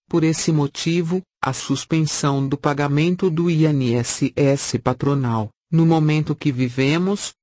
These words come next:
é uma medida imprescindível para a manutenção de inúmeros empregos e para a sobrevivência de muitos negócios. Porém,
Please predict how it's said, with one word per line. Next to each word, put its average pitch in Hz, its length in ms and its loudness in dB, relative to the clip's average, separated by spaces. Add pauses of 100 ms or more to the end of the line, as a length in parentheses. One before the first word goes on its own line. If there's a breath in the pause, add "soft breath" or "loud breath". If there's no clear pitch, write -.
(120)
é 156 140 2
uma 190 260 2
medida 151 500 0
imprescindível 139 920 0
para 127 280 0
a 123 40 0
manutenção 135 840 0
de 123 160 0
inúmeros 139 640 2
empregos 170 760 0
e 175 60 2
para 135 240 0
a 127 40 -4
sobrevivência 135 960 0
de 123 120 -4
muitos 175 500 0
negócios. 113 880 -2 (500)
Porém, 151 480 2